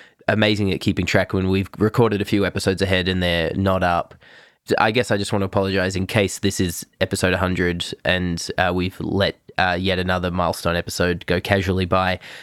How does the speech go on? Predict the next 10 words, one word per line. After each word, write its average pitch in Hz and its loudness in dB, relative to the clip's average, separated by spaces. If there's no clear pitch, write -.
But 110 2
I 104 4
think 202 2
it's 233 -2
probably 104 0
about 90 0
episode 90 0
ninety-eight, 92 0
which, 98 0
uh, 85 2